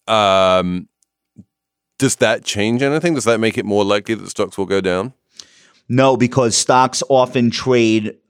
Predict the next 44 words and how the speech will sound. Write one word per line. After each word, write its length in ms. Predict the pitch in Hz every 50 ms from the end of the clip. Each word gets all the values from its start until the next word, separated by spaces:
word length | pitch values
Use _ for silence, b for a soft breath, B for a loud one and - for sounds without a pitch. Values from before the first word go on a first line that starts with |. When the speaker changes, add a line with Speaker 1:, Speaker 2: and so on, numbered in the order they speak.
| -
Speaker 2:
uh, 580 | 117 110 104 101 104 104 101 101 101 104 104 98 - - _ _ _ _ -
the, 200 | 104 104 117 107 - -
the 120 | 107 110
way 160 | 104 113 117
they 120 | 113 113 113
have 220 | 120 113 110 104
this 220 | 107 113 - - 110
year 360 | 113 120 117 120 123 123 B B B B B B B -
in 120 | 131 123
anticipation 760 | 120 117 113 113 - 135 120 - 104 - 131 123 117 - - 120
of 100 | 104 95
a 40 | 101
recession. 680 | 98 98 95 - 113 98 95 - - 95 90 87 85 b b b b b b b b
And 160 | 117 113 113 117
the 40 |
thing 220 | 110 - 160 165 151
about 240 | 139 131 127 117 110
recessions 520 | 120 117 - 127 113 110 - 117 107 101
is 200 | 113 107 95 98
we 180 | 113 113 110 104
don't 360 | - 139 139 151 156 - -
find 340 | - 147 127 123 117 113 113
out 240 | 117 120 120 117 -
that 160 | 120 107 87
we're 340 | 107 107 107 104 104 101 101 -
officially 640 | - 110 - - - 131 127 - 143 123 123 120 98
in 180 | 98 113 120 123
one 260 | 127 131 135 135 151 - 113
until 280 | 110 107 - 131 120
we're 120 | 113 107 104
more 200 | 104 107 107 104
than 140 | 101 95
halfway 420 | 95 98 113 107 104 - 110 101 92
through. 400 | 95 101 107 110 123 147 156 - _ _ _ _ _ _ _
So 560 | - - - 143 135 131 131 127 123 117 120 B B B _ -
the 160 | 131 139 139
official 520 | 131 - - - 170 170 - - 180 160 151
recession 560 | 151 147 - - 151 143 - - 151 139 123
call, 400 | - 143 139 135 131 135 139 - -
if 140 | 139 135 -
and 140 | 139 127 123
when 140 | 123 120
it 140 | 120 117 -
comes, 540 | - 143 131 131 135 139 139 - - - -